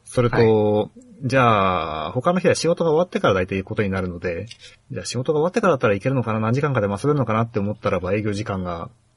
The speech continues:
Speaker 1: 六時まででしたっけ？七時まででしたっけ？
Speaker 2: 六時ですね。
Speaker 1: っていうので、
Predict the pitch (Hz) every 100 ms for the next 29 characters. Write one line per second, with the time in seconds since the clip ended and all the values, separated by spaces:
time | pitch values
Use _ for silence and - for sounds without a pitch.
0 | - 113 143 110 92 87 - _ - -
1 | 92 98 - 117 98 90 - 104 82 87
2 | 147 143 139 110 107 104 113 117 _ -
3 | - _ _ 214 135 101 98 92